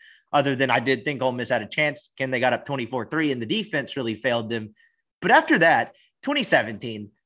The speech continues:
no one thought Ole Miss was going over there with Shea Patterson to Tuscaloosa and playing a competitive game. Absolutely no one.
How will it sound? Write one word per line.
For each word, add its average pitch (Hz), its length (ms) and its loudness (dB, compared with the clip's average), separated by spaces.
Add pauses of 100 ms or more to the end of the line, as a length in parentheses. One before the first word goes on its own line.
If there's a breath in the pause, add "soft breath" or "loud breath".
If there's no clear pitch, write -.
(120)
no 254 280 4
one 135 220 2
thought 127 220 4
Ole 123 140 -2
Miss 120 200 -8
was 113 120 -8
going 117 320 -2
over 117 180 -2
there 117 160 -2
with 104 100 -8
Shea 117 200 -2
Patterson 113 680 0
to 110 200 -8 (380)
Tuscaloosa 120 520 -4
and 104 80 -10
playing 110 240 0
a 98 60 -12
competitive 87 440 -10
game. 55 160 -16 (220)
Absolutely 165 680 2
no 101 120 -10
one. - 200 -18